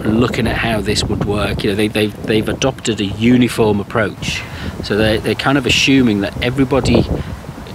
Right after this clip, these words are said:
their, their, their, their median measure, if you like, politically, i-, are people who live in market towns, uh, in the wealthy southeast, um, who have a, a, you know, kind of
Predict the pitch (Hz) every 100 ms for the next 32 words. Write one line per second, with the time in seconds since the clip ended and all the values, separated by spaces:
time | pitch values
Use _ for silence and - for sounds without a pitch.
0 | - - 117 120 147 123 123 113 98 113
1 | 110 113 120 147 - 110 107 131 160 160
2 | 135 117 110 113 113 113 110 110 - -
3 | 107 95 - - - - - - - -
4 | - 110 107 107 - 82 95 - - -
5 | - - 107 - 101 - 143 135 120 113
6 | 107 104 104 107 104 - - - 107 -
7 | - - - - - - - - - 104
8 | 95 101 - 123 107 104 104 101 92 -
9 | - 98 92 - 85 85 - - - -
10 | - - - - - 92 92 92 92 -
11 | - - - 123 107 104 113 - 107 101
12 | - - 104 107 - 104 107 - 110 90
13 | 85 113 98